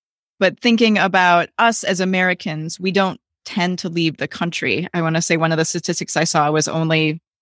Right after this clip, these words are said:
somewhere between twenty and thirty percent of Americans even held a passport.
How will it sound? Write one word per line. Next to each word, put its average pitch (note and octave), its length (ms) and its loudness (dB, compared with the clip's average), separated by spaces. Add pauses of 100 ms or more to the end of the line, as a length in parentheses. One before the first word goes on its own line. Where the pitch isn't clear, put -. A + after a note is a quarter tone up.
(180)
somewhere F3 260 0
between D#3+ 280 -2
twenty E3 280 0
and D#3+ 100 -2
thirty D#3+ 220 0
percent E3 280 -2
of D#3+ 60 0
Americans D3+ 560 0
even D#3+ 240 -2
held D#3 320 -2
a C#3+ 80 -4
passport. - 640 -4